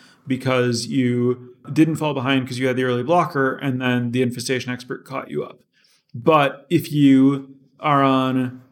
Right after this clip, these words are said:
you know, nothing into Heirloom, and then your deck has more fives th-, more fours than fives, and you just play a Hook Hand Mariner the next turn,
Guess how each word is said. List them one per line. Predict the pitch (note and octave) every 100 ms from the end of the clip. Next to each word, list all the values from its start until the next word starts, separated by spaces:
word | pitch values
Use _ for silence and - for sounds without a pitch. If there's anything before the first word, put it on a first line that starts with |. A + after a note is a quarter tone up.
| _ -
you | D3
know, | A#2+ A#2 A2+ -
nothing | C#3+ D3+ D#3+ D3 D3 C3+ C#3 D3 D3 - _ _ -
into | D#3+ D3 C#3 D3 D3 - C#3 C3 B2+ B2+ C3 C3 _ _ _ _ F3+
Heirloom, | G3+ F3 C#3+ C#3 C3+ C3+
and | D3 C3+
then | C3+ C#3 C3+ C3+ C3+ - -
your | C#3+
deck | C3+ C3 C#3+
has | C#3
more | A#2 C3 C3
fives | C#3 C3 B2+ A#2
th-, | C#3
more | E3 D3 C#3+
fours | - C#3+ C3+ C3
than | B2+
fives, | C#3 D#3 C3+ B2+ A#2+
and | B2+ C#3+
you | C3+
just | B2
play | - C3+
a | B2+
Hook | E3+
Hand | C3 B2 A#2
Mariner | B2+ B2 B2+ C3
the | C#3
next | C#3+ -
turn, | C#3 C#2 C3+